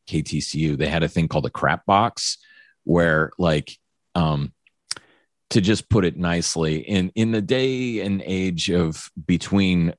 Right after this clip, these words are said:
Radiohead releasing OK Computer and Kid A, there was a lot of this, like, "Yeah, I,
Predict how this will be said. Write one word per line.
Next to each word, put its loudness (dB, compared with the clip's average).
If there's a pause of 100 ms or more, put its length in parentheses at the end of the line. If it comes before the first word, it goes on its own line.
(160)
Radiohead 2
releasing -2
OK -2
Computer 0
and -4
Kid 0
A, 0 (520)
there 4
was 2
a 0
lot 2
of 0
this, -2
like, 0 (160)
"Yeah, 0
I, -4